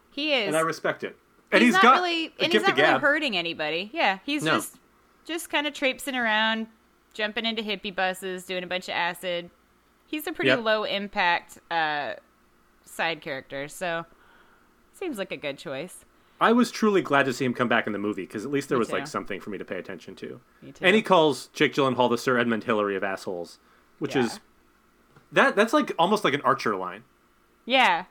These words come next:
Speaker 1: Yeah.
Speaker 2: Yeah.
Speaker 1: <laughs> Um, I don't
Speaker 2: Oh,
Speaker 1: want to
Speaker 2: God.
Speaker 1: be him, but I do have, like, lots more questions about, like, the seemingly wholesome seven-year-old boy trying to buy mushrooms within the first five minutes of this movie.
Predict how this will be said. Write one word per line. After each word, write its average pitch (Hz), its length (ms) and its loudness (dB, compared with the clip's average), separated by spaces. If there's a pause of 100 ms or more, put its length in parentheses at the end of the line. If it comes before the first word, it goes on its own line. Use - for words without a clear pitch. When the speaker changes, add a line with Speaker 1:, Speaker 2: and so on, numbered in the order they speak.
(360)
Speaker 1:
Yeah. 196 380 4 (200)
Speaker 2:
Yeah. 381 760 2
Speaker 1:
<laughs> - 40 -20 (1200)
Um, 240 540 2
I 233 140 2
don't 302 160 6
Speaker 2:
Oh, - 20 6
Speaker 1:
want 269 200 2
to 233 80 -4
Speaker 2:
God. 185 100 -8
Speaker 1:
be 240 180 -4
him, 311 400 -4
but 214 140 -2
I 202 120 4
do 202 220 -4
have, 269 160 2
like, 220 180 -2
lots 196 320 0
more 208 160 -6
questions 196 520 -8
about, 175 320 -2
like, 175 260 -4
the 170 340 -2
seemingly 233 540 -6
wholesome 196 480 -6
seven-year-old 180 600 -4
boy 175 180 -2
trying 170 240 -6
to 165 60 -10
buy 160 160 -4
mushrooms 160 520 -6
within 147 260 -12
the 156 60 -14
first 143 300 -12
five 139 180 -8
minutes - 280 -16
of - 80 -20
this - 160 -20
movie. 110 400 -12